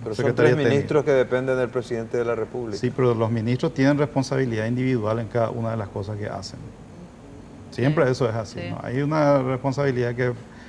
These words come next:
Speaker 2: pueda delega-, eh,
Speaker 3: Al presidente.
Speaker 2: derivarle al presidente
Speaker 3: Claro.
Speaker 2: de la República.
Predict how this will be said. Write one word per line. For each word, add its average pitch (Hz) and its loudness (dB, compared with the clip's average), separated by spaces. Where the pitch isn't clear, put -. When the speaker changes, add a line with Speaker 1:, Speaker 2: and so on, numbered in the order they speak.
Speaker 2:
pueda 117 4
delega-, 127 2
eh, 123 -2
Speaker 3:
Al 165 -4
presidente. - -4
Speaker 2:
derivarle 131 6
al 127 4
presidente 117 0
Speaker 3:
Claro. 120 2
Speaker 2:
de 117 6
la 113 -2
República. 101 -6